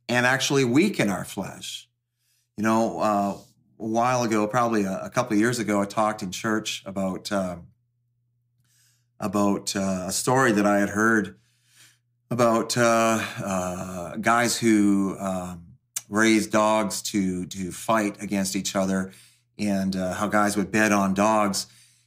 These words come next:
And, uh, the trainer of the dogs could always tell which one was going to win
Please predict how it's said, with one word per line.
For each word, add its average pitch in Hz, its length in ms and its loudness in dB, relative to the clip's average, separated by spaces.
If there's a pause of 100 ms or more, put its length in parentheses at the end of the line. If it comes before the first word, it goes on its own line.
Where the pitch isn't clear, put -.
(160)
And, 117 460 2
uh, 110 200 4
the 107 100 0
trainer 143 560 4
of 107 160 2
the 104 80 2
dogs 117 520 2
could 131 140 0
always 156 380 4
tell 151 280 2
which 123 280 -2
one 123 240 2
was 104 120 0
going 113 280 2
to 104 80 2
win 101 380 -2